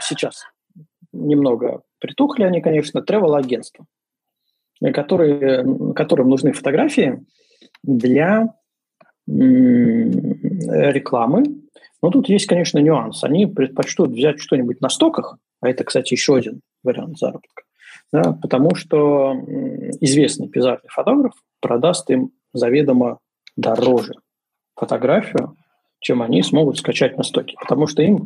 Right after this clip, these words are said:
без разницы. Санторини и Санторини. Узнали белые домики, насколько хорошо, закат, рассвет, э, есть ли фотограф туда двадцать пять раз, чтобы запечатлеть вот именно это состояние с какой-нибудь там особенной дымкой.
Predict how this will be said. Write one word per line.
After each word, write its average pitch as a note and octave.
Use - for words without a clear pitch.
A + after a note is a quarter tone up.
без C#3+
разницы. -
Санторини A3+
и F3
Санторини. D3+
Узнали G3
белые G#3
домики, F3+
насколько B2
хорошо, D3+
закат, C#3
рассвет, C3+
э, B2
есть D#3
ли C#3
фотограф C#3
туда C3+
двадцать B2+
пять B2+
раз, C3
чтобы B2+
запечатлеть -
вот A#2
именно B2+
это B2+
состояние A#2+
с -
какой-нибудь A#2+
там A2+
особенной A#2+
дымкой. C3